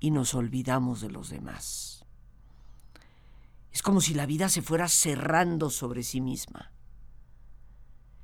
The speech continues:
Es como si en algún momento todo el interés que pudiéramos tener por vivir está centrado únicamente alrededor de nosotros.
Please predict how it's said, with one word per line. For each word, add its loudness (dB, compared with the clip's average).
Es 0
como 4
si 4
en 4
algún 2
momento 4
todo 8
el 6
interés 2
que -6
pudiéramos 0
tener -2
por -2
vivir 0
está 0
centrado 2
únicamente -2
alrededor 0
de -2
nosotros. -8